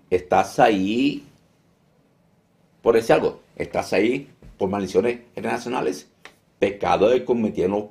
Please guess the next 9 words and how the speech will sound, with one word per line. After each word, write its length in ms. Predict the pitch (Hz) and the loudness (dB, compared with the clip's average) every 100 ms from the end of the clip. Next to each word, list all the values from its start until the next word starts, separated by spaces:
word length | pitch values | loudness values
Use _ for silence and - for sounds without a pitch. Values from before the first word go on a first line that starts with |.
| - | 0
padres, 260 | 87 87 | 2 4
los 180 | 117 117 | 4 4
abuelos, 760 | 69 78 78 82 95 120 - - _ _ _ _ _ _ _ - | 2 2 0 0 0 -2 -4 -16 _ _ _ _ _ _ _ -4
ellos 240 | 95 110 | 0 0
ofendieron 320 | 110 98 98 | -2 -2 -2
al 80 | 101 | -4
Santo 420 | - 92 95 101 | -2 -2 -2 0
de 140 | 98 90 | 2 2
Israel. 640 | 85 78 73 82 110 | 2 0 2 2 0